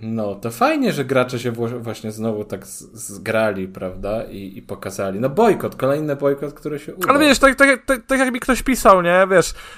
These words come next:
Speaker 2: y, nawet jak, y, powiemy coś ludziom na Twitterze, to tych ludzi, którzy kupują Red Dead Redemption, tam nie ma, bo oni, wiesz, zobaczyli, że w końcu wyszła pierwsza część gry, w którą grali, y,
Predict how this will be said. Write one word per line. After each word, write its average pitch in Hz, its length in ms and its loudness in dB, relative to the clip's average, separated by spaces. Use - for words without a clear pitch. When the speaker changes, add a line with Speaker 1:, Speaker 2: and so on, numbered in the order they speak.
Speaker 2:
y, 165 40 -8
nawet 202 320 8
jak, 196 220 4
y, 180 340 4
powiemy 190 360 6
coś 180 180 0
ludziom 180 200 0
na 175 100 2
Twitterze, 180 380 0
to 185 160 2
tych 180 240 -4
ludzi, 190 180 2
którzy 175 260 -2
kupują 185 480 4
Red 165 180 -4
Dead 175 140 -4
Redemption, 170 520 0
tam 185 220 2
nie 196 120 4
ma, 160 160 8
bo 139 220 4
oni, 160 220 0
wiesz, 139 400 2
zobaczyli, 160 440 2
że 156 300 6
w - 60 -12
końcu 170 300 2
wyszła 160 280 2
pierwsza 165 360 0
część 170 380 0
gry, 151 220 0
w - 40 -12
którą 151 340 -2
grali, 143 460 6
y, - 140 -4